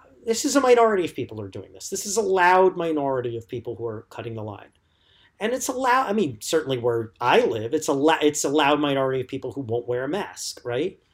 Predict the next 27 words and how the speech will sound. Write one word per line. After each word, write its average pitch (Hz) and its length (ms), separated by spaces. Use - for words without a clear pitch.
Uh, 135 40
I 127 140
mean, 123 160
parts 131 240
of 156 60
this 127 120
country, 135 360
it's - 160
a 107 60
loud 101 400
majority, 160 640
or, 110 320
or 113 340
a 107 80
silent 175 340
majority, 92 340
maybe. 104 340
But 147 360
it 165 120
is 147 120
a 147 60
symptom 190 440
of 127 120
the 143 60
moral 147 500
rot 131 420
of 113 600